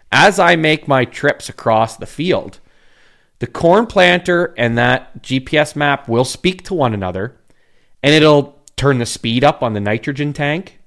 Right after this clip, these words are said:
It'll turn the speed down. Like, we are using what they call variable rate planting systems now. Personally, on our farm, we're not using it just because our equipment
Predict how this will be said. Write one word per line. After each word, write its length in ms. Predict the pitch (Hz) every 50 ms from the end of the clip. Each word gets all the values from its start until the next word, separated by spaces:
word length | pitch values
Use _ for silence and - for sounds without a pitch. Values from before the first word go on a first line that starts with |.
| -
It'll 180 | - 104 95 95
turn 340 | - - - - 117 110 107
the 80 | 107
speed 360 | 107 - - - 117 113 98 95
down. 240 | 113 104 113 143
Like, 160 | 151 135 117 - - - - _ - _
we 240 | - 120 147 190 214
are 100 | 208 196
using 440 | 180 156 160 170 175 160 156 151 131
what 220 | 123 127 131 -
they 80 | 165 156
call 240 | - - 135 127 123
variable 640 | 107 101 110 113 113 120 131 135 143 135 147 156 156
rate 420 | 127 110 110 107 110 110 - _
planting 460 | - - 135 131 135 135 - 147 139 131
systems 500 | - - 101 - - - - - - -
now. 260 | - 98 87 - _ _ _ - - - - - - -
Personally, 460 | - 151 170 - - 180 190 185 180
on 120 | 170 147
our 140 | 127 123 143
farm, 400 | 143 - 160 156 165 170 156 123
we're 220 | 117 120 127 131
not 240 | 127 131 127 127 -
using 400 | 127 117 117 123 120 135 139 139
it 260 | 147 151 - - -
just 220 | - 127 120 - -
because 280 | 127 - - 123 107
our 140 | 113 113 110
equipment 520 | 101 - - - 127 127 127 131 123 120